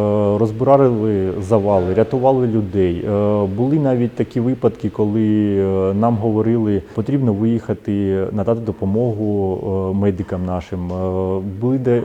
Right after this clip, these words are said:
навіть випадки, коли були обстріли, то вони боялись виїжджати, ми виїжджали, допомагали, і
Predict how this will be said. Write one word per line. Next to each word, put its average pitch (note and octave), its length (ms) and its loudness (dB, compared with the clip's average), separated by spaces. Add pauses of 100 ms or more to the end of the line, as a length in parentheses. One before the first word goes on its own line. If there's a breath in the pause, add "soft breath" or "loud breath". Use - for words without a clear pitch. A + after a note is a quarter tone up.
навіть A2+ 240 2
випадки, A#2+ 340 -2
коли G#2+ 220 0
були A#2 220 0
обстріли, A#2+ 600 0
то G2+ 100 0
вони G#2 380 0
боялись A#2+ 500 2
виїжджати, G2 480 -2
ми G#2+ 160 4
виїжджали, G2 520 2
допомагали, G2+ 680 0
і G2 480 -2